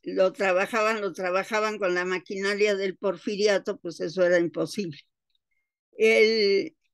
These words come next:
enequén se usa para fabricar costales, todo el tipo de cuerdas, eh, eh, zapatos, hamacas, tapetes. Ay, son preciosos. En el Club de Banqueros me tocó ver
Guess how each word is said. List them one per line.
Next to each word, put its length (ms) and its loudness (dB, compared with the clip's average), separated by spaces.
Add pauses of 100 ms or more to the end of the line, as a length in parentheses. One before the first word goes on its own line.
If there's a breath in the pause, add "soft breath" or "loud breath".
(140)
enequén 580 2
se 160 2
usa 340 0
para 300 -2
fabricar 600 -2
costales, 1080 2 (1120)
todo 260 4
el 200 4
tipo 320 -2
de 160 -2
cuerdas, 880 2 (800)
eh, 680 -4
eh, 320 2
zapatos, 840 0
hamacas, 880 0 (800)
tapetes. 920 2 (220)
Ay, 220 -4
son 220 -2
preciosos. 760 0
En 180 -4
el 140 -8
Club 260 0
de 120 6
Banqueros 520 0
me 140 -4
tocó 360 0
ver 220 2